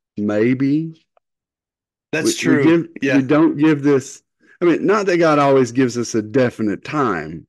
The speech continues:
Speaker 1: right? Sometimes he says, "Wait," he does, you
Speaker 2: Yeah,
Speaker 1: know, or,
Speaker 2: yeah.
Speaker 1: or, "Not yet, when I'm ready." So, but, but, like, when, if God goes, like, "Hey, God, are you gonna do this?" Like, "Yes."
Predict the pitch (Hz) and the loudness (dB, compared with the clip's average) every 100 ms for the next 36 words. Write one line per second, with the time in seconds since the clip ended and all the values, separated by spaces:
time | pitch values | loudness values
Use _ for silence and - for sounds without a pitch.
0 | - 101 73 - _ 143 156 131 147 160 | -10 -8 -8 -12 _ -2 -2 -2 -4 -4
1 | 139 120 - 80 - 127 117 - - - | -4 -4 -4 -8 -8 -6 -6 -8 -12 -20
2 | - _ _ _ _ 110 104 101 95 95 | -20 _ _ _ _ -4 -2 -2 -4 -4
3 | 90 87 104 104 113 98 80 - _ _ | -8 -10 -8 -6 -6 -6 -8 -10 _ _
4 | _ _ _ _ _ _ 113 117 120 120 | _ _ _ _ _ _ -4 -2 0 -2
5 | 92 57 - - _ _ _ _ _ 165 | -2 -8 -14 -18 _ _ _ _ _ 0
6 | 135 123 123 _ _ _ _ - 139 123 | 2 0 -4 _ _ _ _ -4 -2 -2
7 | - _ _ _ _ _ _ _ _ _ | -10 _ _ _ _ _ _ _ _ _
8 | _ _ _ _ _ 135 135 131 131 - | _ _ _ _ _ -2 -2 0 -2 -4
9 | _ _ 131 - _ 120 139 151 147 127 | _ _ -8 -8 _ -4 0 0 2 2
10 | 117 - _ - 117 - 131 113 123 110 | 0 -4 _ -10 -8 -8 -8 -4 -2 0
11 | 113 113 120 113 101 - 98 - 71 - | -2 -2 0 0 -2 -8 -14 -12 -14 -16
12 | - | -18